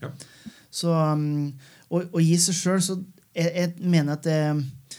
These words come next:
Speaker 2: grunnen til at, at man søker opp, eh, produkter sånn som her, som er s-, for det første såpass sjelden,
Speaker 1: Mm.
Speaker 2: ehm, og som også er såpass dyr, er jo for at man ønsker å få en opplevelse.
Speaker 1: Mm.
Speaker 2: Hadde jeg fått servert en,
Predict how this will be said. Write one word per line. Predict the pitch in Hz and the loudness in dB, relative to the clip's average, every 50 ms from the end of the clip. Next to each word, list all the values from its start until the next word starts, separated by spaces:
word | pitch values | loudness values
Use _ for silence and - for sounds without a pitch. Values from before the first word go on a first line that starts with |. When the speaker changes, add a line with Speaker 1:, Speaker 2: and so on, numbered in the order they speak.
| - - - - - _ _ _ _ - | -20 -20 -20 -20 -20 _ _ _ _ -8
Speaker 2:
grunnen | - 165 156 190 170 170 147 143 156 175 170 | -4 0 4 6 6 6 4 4 0 -2 -2
til | 175 208 196 190 170 | 0 -2 -2 -2 -2
at, | 165 160 156 - - - - - 165 160 160 - - _ _ - - - | -2 -2 -4 -4 -4 -8 -8 -6 -6 -8 -8 -10 -12 _ _ -20 -10 -4
at | 180 156 135 131 151 | -4 -4 -2 -2 -2
man | 151 147 147 151 151 151 | -2 0 0 0 0 0
søker | 143 - - - 180 165 139 131 - - 147 147 156 156 | 0 0 -2 0 0 0 0 -2 -6 -6 -4 -4 -4 -4
opp, | - _ - - - - _ _ _ - 151 | -6 _ -20 -20 -20 -20 _ _ _ -8 -4
eh, | 147 143 143 143 139 139 139 139 139 139 139 135 - _ - - | -2 -2 -2 -2 -2 -2 -4 -4 -6 -6 -8 -12 -14 _ -10 -4
produkter | - 165 156 143 - - 139 143 | -2 0 0 -2 -2 -6 -8 -6
sånn | 147 135 | -6 -4
som | 147 143 135 | -4 -4 -4
her, | 139 139 131 | -4 -4 -6
som | - 151 143 139 139 135 135 135 | -6 -6 -6 -6 -6 -8 -10 -10
er | 131 147 139 139 131 | -10 -10 -8 -8 -10
s-, | 135 135 - - | -10 -14 -16 -14
for | 165 147 147 | -10 -8 -6
det | 135 139 | -4 -4
første | 135 143 151 | -4 -4 -4
såpass | 151 160 127 139 131 - | -4 -6 -6 -6 -6 -6
sjelden, | 139 135 131 175 180 - - - | -6 -6 -4 -2 -2 -4 -4 -6
Speaker 1:
Mm. | 123 110 95 - - - - - | -8 -8 -8 -8 -12 -12 -6 -4
Speaker 2:
ehm, | 151 147 143 143 143 147 151 151 - | -2 -2 0 -2 -2 -4 -4 -6 -6
og | 175 170 156 143 | -6 -4 -4 -4
som | 143 156 151 | -4 -4 -4
også | 143 131 143 139 | -6 -6 -6 -6
er | 131 | -6
såpass | 131 139 135 139 135 131 | -6 -6 -6 -8 -8 -6
dyr, | - 196 175 139 - | -4 -4 -4 -4 -4
er | 143 147 | -4 -4
jo | 151 | -4
for | 147 165 | -2 -2
at | 151 | -4
man | 151 151 - | -4 -4 -2
ønsker | 170 151 139 135 135 - - 160 | -2 -2 -2 -2 -4 -4 -6 -8
å | 156 | -10
få | - - 143 143 | -8 -8 -6 -6
en | 147 | -6
opplevelse. | 151 156 131 123 147 160 - 139 131 127 123 | -6 -8 -10 -10 -8 -8 -8 -6 -8 -8 -8
Speaker 1:
Mm. | 117 98 92 - - - _ - | -8 -8 -8 -10 -16 -16 _ -4
Speaker 2:
Hadde | 175 165 156 | 0 2 2
jeg | 156 165 160 | 2 2 2
fått | 175 170 | 0 0
servert | - - 170 160 151 156 151 147 - 151 | 0 2 2 2 0 0 -2 -4 -4 -4
en, | 147 147 143 135 | -4 -4 -4 -6